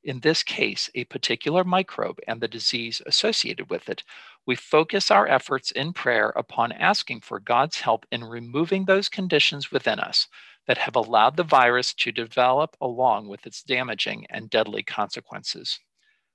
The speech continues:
We are all being called to take responsibility for our inner darkness that has manifested itself in this way at this time. We are all being called upon to seek God's help in healing everything within us that is out of harmony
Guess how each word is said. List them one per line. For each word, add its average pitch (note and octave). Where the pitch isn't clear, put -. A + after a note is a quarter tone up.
We A#2+
are A#2
all C3
being D#3
called G#2+
to -
take -
responsibility G#2+
for G#2+
our G#2+
inner B2+
darkness G#2
that A#2
has -
manifested C3
itself C3
in C3+
this D3+
way G#2+
at A#2
this -
time. G2
We B2
are B2
all C3
being D3+
called B2+
upon A2
to -
seek -
God's B2+
help -
in A#2
healing A2+
everything C#3+
within C3
us -
that A2
is A2
out G#2+
of A#2+
harmony G#2